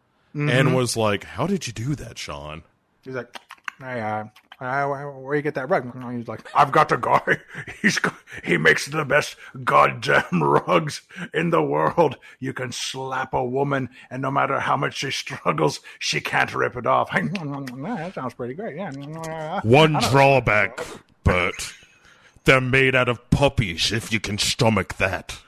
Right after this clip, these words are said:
Speaker 1: What an asshole.
Speaker 2: <laughs> Yeah, he's, he's so fucking awful in this.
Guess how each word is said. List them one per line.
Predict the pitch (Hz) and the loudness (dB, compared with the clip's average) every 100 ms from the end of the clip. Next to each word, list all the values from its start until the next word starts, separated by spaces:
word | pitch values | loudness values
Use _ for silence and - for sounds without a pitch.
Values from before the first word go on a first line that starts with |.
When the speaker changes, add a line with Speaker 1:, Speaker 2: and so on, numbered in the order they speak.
| - - - - - 605 | -20 -18 -16 -18 -12 -6
Speaker 1:
What | 123 | -6
an | 90 | -6
asshole. | 85 85 - 90 90 - | -14 -16 -18 -18 -18 -16
Speaker 2:
<laughs> | - | -4
Yeah, | - - - - | -2 -2 -2 -4
he's, | - 311 - - _ - 226 208 - | -6 -18 -16 -18 _ -16 -14 -14 -16
he's | - 359 302 | -12 -8 -6
so | 254 254 277 | -6 -8 -8
fucking | 262 190 | -10 -8
awful | 185 180 170 170 | -4 -4 -4 -8
in | 160 | -8
this. | 156 | -10